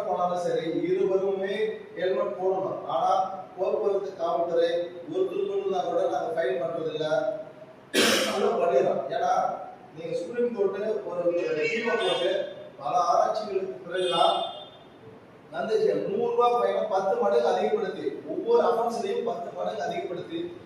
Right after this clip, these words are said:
உதாரணத்துக்கு ஹெல்மெட் ஆயிரம் ரூபாய் பண்ணிருக்காங்க. அப்பயாவது நீங்க ஹெல்மெட் போட்டீங்களா?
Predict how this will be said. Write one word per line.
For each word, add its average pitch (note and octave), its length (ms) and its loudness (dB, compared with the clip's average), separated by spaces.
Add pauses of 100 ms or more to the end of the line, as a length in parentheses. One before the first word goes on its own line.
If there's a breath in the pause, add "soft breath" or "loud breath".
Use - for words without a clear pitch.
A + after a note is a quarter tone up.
(260)
உதாரணத்துக்கு F3 560 4
ஹெல்மெட் - 340 2 (120)
ஆயிரம் F#3 260 6
ரூபாய் - 160 0
பண்ணிருக்காங்க. - 500 -2 (760)
அப்பயாவது B3 520 4
நீங்க G#3+ 240 4
ஹெல்மெட் A#3 360 2
போட்டீங்களா? F#3+ 400 0